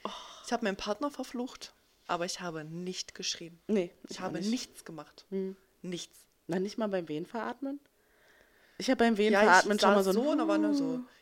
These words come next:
Speaker 2: Ja, das saß ich auch.
Speaker 1: Ja,
Speaker 2: Uh.
Speaker 1: genau.
Speaker 2: Aber
Speaker 1: Nicht geschrien,
Speaker 2: ich
Speaker 1: nee,
Speaker 2: hab
Speaker 1: ich
Speaker 2: nicht
Speaker 1: auch nicht.
Speaker 2: geschrien, nein.
Speaker 1: Auch nicht bei der Großen?
Speaker 2: Nein, auch nicht.
Speaker 1: Ja, du nicht.
Speaker 2: Also, nee,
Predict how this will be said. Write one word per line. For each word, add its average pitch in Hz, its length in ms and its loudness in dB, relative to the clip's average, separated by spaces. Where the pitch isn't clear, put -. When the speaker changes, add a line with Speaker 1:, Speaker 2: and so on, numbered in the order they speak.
Speaker 2:
Ja, 190 140 -4
das 247 180 -8
saß 311 220 -4
ich - 140 -12
auch. 151 200 -6
Speaker 1:
Ja, 170 240 -2
Speaker 2:
Uh. 143 380 -12
Speaker 1:
genau. 175 180 -2
Speaker 2:
Aber 156 400 -6
Speaker 1:
Nicht 214 200 -6
geschrien, 180 360 -6
Speaker 2:
ich 180 100 -6
Speaker 1:
nee, 170 40 -4
Speaker 2:
hab - 60 -8
Speaker 1:
ich - 80 -16
Speaker 2:
nicht 160 80 -12
Speaker 1:
auch 160 80 -8
nicht. - 180 -8
Speaker 2:
geschrien, 170 140 -14
nein. 156 220 -20
Speaker 1:
Auch 190 140 2
nicht 214 160 -4
bei 175 80 -4
der 160 100 -4
Großen? 170 440 -10
Speaker 2:
Nein, - 280 -18
auch 160 100 -20
nicht. 175 260 -20
Speaker 1:
Ja, 143 100 -12
du 175 120 -2
nicht. 185 200 0
Speaker 2:
Also, 156 160 -6
nee, 165 180 2